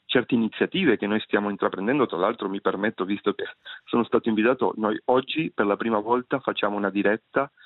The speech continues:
della partita del Bellinzona che, che ospita in casa l'Yverdon, quindi cerchiamo di diversificare un po' anche l'offerta del digitale con cose un po' particolari.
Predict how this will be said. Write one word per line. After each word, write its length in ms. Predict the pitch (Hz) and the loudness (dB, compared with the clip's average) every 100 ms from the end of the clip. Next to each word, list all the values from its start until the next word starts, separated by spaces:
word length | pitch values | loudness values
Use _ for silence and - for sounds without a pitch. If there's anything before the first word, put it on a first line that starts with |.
| _ | _
della 240 | - 98 | 0 0
partita 460 | 95 92 - 110 - | 2 -4 -4 -6 -4
del 160 | 98 95 | -4 -2
Bellinzona 640 | 92 95 - 117 160 214 _ | 0 -2 -2 -2 0 -2 _
che, 680 | - 98 50 50 - - - | -2 0 -2 -6 -6 -6 -2
che 380 | 101 87 85 95 | 0 2 0 -4
ospita 440 | - 113 - 104 | -4 -4 -4 -4
in 80 | 95 | -4
casa 280 | 95 107 104 | -2 -2 -2
l'Yverdon, 540 | 98 95 95 104 165 220 _ - | -4 -2 0 0 -2 -6 _ -12
quindi 340 | - 110 104 - 117 | -2 0 0 -4 -6
cerchiamo 400 | - - 131 127 | -4 0 0 0
di 120 | 110 | -2
diversificare 800 | 110 104 101 - - - 131 117 | -2 -2 -2 -8 -10 -4 -2 -2
un 100 | 92 | -6
po' 220 | - 107 | -4 -2
anche 280 | 90 87 - | -2 -6 -12
l'offerta 460 | 87 - 90 95 95 | -12 -6 -6 -6 -8
del 160 | 90 | -8
digitale 460 | 90 101 101 - 247 | -8 -8 -2 -2 -2
con 100 | 110 | -6
cose 200 | 117 - | -6 -6
un 60 | |
po' 120 | - 117 | -4 -2
particolari. 720 | 98 - - 87 85 107 | -2 -6 -4 0 0 -2